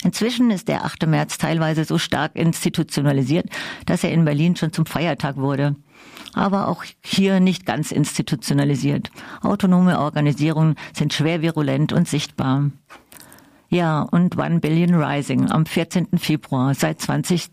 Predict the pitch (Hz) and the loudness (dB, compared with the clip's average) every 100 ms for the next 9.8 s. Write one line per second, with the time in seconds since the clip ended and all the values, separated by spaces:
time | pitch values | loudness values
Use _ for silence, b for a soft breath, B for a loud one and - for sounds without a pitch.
0 | - - 143 143 135 - B B B - | -10 -4 0 0 -2 -8 B B B -4
1 | 156 156 156 151 147 151 160 196 180 165 | 0 2 2 2 2 2 2 2 2 2
2 | 165 160 156 - 156 160 156 151 147 160 | 0 0 -2 -2 2 4 4 2 0 0
3 | 170 165 B - 160 160 - - 156 - | -2 -4 B -4 0 -2 -2 -2 -2 -4
4 | B B B - 160 - 165 160 165 151 | B B B -2 0 0 -2 0 2 2
5 | 151 - 156 156 - 151 151 175 170 156 | -2 -2 -2 -2 -2 -2 -2 0 2 2
6 | 147 147 B B - 147 151 156 151 175 | 2 -2 B B -4 0 2 2 2 2
7 | 180 165 160 160 160 165 - 160 170 - | 2 2 0 0 0 -2 -2 0 0 0
8 | 156 160 160 156 160 - 160 147 170 - | 2 2 2 2 0 0 0 0 -2 -2
9 | 131 156 - - 151 131 - | -2 -2 -4 -2 0 0 -2